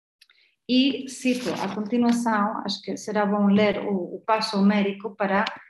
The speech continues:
percebermos o tipo de comentário que o mitógrafo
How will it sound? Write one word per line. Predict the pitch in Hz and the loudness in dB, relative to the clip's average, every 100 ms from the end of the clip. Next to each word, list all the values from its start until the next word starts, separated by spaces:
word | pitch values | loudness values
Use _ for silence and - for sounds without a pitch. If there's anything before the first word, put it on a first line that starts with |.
| _ - | _ -6
percebermos | 240 233 233 214 208 202 226 202 | -4 -2 0 2 2 0 0 -2
o | 226 | -2
tipo | - 247 226 | 2 2 2
de | 220 | 0
comentário | 220 208 202 202 202 226 | 0 0 0 0 0 0
que | - 214 214 - _ _ _ _ | -2 -2 -2 -6 _ _ _ _
o | 226 | 0
mitógrafo | 214 202 208 208 196 | 0 2 2 0 -2